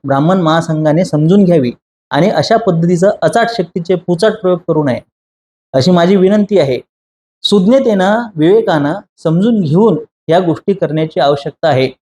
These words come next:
आणि हा एक चिवट जातीवाद सुद्धा सोडण्याची गरज आहे. डिझर्विंग कॅन्डिडेटला आपल्याला समोर आणायचं आहे, डिझर्विंग कॅन्डिडेटला आपल्याला चेहरा बनवायचा आहे. आज चाणक्यांची गरज आहे, तर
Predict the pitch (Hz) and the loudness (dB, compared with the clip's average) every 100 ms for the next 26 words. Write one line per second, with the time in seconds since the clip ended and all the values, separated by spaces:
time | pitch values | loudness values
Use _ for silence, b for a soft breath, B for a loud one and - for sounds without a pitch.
0 | _ _ 147 208 190 170 240 262 214 220 | _ _ 0 2 2 0 0 2 2 0
1 | - _ - 208 247 262 165 151 147 202 | -4 _ -4 2 2 2 -2 -2 -2 -2
2 | 214 214 180 196 - 170 165 170 165 156 | -2 -4 -6 -6 -4 -4 -4 -2 -2 -2
3 | 147 127 170 220 - 143 127 147 175 226 | 0 2 0 -2 -4 -2 0 2 4 4
4 | 285 262 214 214 196 208 214 202 170 170 | 2 2 0 0 0 0 2 0 0 -2
5 | 165 156 156 151 147 139 131 131 123 143 | 0 0 -2 -4 -4 -4 -4 -4 -2 -2
6 | 170 - 131 127 165 214 208 175 175 170 | -2 -6 -2 2 2 2 0 0 0 0
7 | 170 156 147 151 147 139 135 135 131 127 | 0 0 0 -2 -2 -2 -2 -2 -4 -4
8 | 117 156 - - _ _ - 214 - 185 | 0 0 -2 -8 _ _ -4 -2 0 0
9 | 185 190 208 208 214 180 175 170 143 208 | 0 0 2 2 2 2 2 2 2 0
10 | 233 | -2